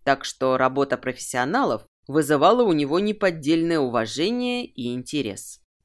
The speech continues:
Один из чтецов внезапно дёрнулся и шумно задышал. С трудом разлепив глаза, он обвёл сидящих рядом коллег мутным взором,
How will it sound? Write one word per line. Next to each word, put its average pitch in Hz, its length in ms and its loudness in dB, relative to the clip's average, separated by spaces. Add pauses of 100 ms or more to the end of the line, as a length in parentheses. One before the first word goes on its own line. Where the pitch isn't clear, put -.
(300)
Один 127 320 0
из - 160 -6
чтецов - 680 -4 (180)
внезапно 135 600 2
дёрнулся 190 840 -2 (100)
и 254 120 -4
шумно 131 500 -2
задышал. 143 680 -2 (480)
С - 160 -14
трудом 147 440 4
разлепив 139 480 0
глаза, 127 540 0 (200)
он 147 200 2
обвёл 147 380 0
сидящих 165 680 -4
рядом 135 320 0
коллег 131 420 -2
мутным 135 440 -2
взором, 143 560 -2